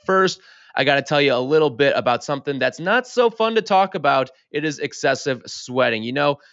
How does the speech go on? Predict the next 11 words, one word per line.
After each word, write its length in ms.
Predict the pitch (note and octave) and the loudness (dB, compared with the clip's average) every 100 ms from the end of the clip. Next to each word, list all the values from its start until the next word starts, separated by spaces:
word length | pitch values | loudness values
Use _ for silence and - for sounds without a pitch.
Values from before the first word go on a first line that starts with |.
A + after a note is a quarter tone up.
| _ - | _ -8
it, 180 | E3 | -8
it's 160 | E3 D3+ | -8 -12
when 240 | - G3 G3 | -6 -2 0
you're 80 | F3+ | 0
sweating 260 | B3+ B3 | 2 2
through 140 | A#3 G3 | 0 -2
your 80 | D#3 | 0
shirt 220 | E3+ - | -2 -2
for 60 | D3+ | -2
no 100 | C#3+ | -2
reason, 480 | B2+ B2+ A#2+ C3 | -2 -4 -4 -6